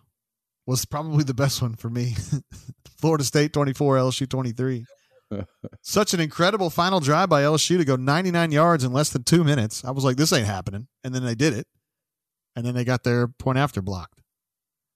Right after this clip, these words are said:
Speaker 1: And I can't really blame the kicker. It wasn't necessarily one that was low. It got
Speaker 2: No.
Speaker 1: blocked from the side.
Speaker 2: Yeah, the wing guy didn't protect.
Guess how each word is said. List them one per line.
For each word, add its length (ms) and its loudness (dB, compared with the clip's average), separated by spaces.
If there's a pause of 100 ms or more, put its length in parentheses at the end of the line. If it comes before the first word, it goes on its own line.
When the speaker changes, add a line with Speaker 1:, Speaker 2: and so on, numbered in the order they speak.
(280)
Speaker 1:
And 80 -4
I 60 0
can't 200 -2
really 180 4
blame 200 0
the 80 4
kicker. 400 2
It 80 -8
wasn't 280 -2
necessarily 520 0
one 200 2
that 80 -2
was 160 -2
low. 400 2 (380)
It 80 -4
got 140 2
Speaker 2:
No. 40 -2
Speaker 1:
blocked 240 2
from 140 -2
the 100 2
side. 440 -2 (500)
Speaker 2:
Yeah, 260 -2
the 160 -6 (100)
wing 320 2
guy 180 0
didn't 240 -2
protect. 600 -2